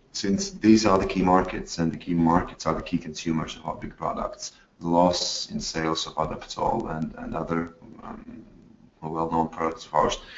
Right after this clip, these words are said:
pretty much derives from the sales in, in the countries where these products were, uh, quite well established. Uh, and now I think it's, it's a time for our, uh, second, uh, poll question. Um,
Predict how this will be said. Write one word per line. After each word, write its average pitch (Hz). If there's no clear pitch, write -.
pretty 87
much 87
derives 82
from -
the 80
sales 78
in, 73
in 76
the -
countries 82
where 73
these 76
products 78
were, 73
uh, -
quite -
well 76
established. -
Uh, 90
and 90
now 131
I 143
think 110
it's, -
it's -
a -
time 98
for 82
our, 87
uh, 80
second, 90
uh, 80
poll 95
question. 135
Um, 87